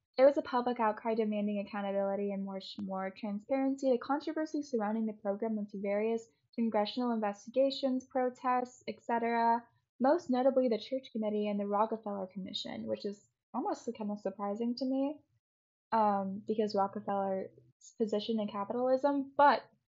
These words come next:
these investigations reveal some shocking details about the extent of the C I A's actions in the violation of ethical norms. And I think it ends with, like, the overall, what you should take away from this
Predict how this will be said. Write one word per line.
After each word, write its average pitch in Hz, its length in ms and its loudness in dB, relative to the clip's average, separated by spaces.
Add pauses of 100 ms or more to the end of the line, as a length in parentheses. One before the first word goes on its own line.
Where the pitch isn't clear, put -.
(140)
these 254 120 0
investigations 247 640 6
reveal 214 300 4
some 208 180 -2
shocking 208 380 -2
details 208 400 -2
about 208 240 -4
the 208 120 0
extent 202 520 -6
of 247 140 2
the 214 80 -4
C - 220 -4
I 208 80 2
A's 208 280 0
actions 226 420 -4
in 220 100 0
the 214 60 -2
violation 196 540 -2
of 196 100 -2
ethical 196 360 -6
norms. 247 340 -2 (1080)
And 254 180 4 (600)
I 262 100 8
think 349 200 0
it 339 240 4
ends 220 480 2
with, 214 200 2 (520)
like, 202 220 4
the 214 260 2
overall, 220 840 6 (340)
what 233 140 4
you 254 120 4
should 247 160 -4
take 262 200 6
away 208 260 8
from 208 180 2
this 202 220 0